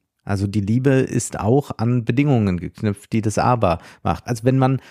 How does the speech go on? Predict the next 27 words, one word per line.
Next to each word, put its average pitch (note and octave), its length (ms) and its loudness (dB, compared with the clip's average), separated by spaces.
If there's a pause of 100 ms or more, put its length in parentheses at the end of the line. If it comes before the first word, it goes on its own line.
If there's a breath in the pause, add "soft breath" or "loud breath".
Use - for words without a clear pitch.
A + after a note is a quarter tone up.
(140 loud breath)
nur F3+ 420 4
noch B2+ 400 -4 (320)
eine B2+ 560 2
Welt C3 320 0
aufbauen B2+ 440 0
will A#2+ 120 4
ohne C#3+ 320 2
Abers, G#2 640 -2
dann A2 200 2
ist - 160 -4
man, C3 400 0 (240)
dann B2 120 -2
kann C#3 140 0
man C#3+ 100 4
nur C#3+ 120 4
noch D3 100 0
ganz C3 260 0
simple B2 540 2 (380 loud breath)
Wissen, C3 360 0
naturwissenschaftliche A#2+ 920 2
Aussagen G#2+ 320 2
treffen. A2+ 260 -2
Zwei C3 240 2
plus - 240 -2
zwei A2+ 240 2
ist - 220 -6
vier. A#2 320 2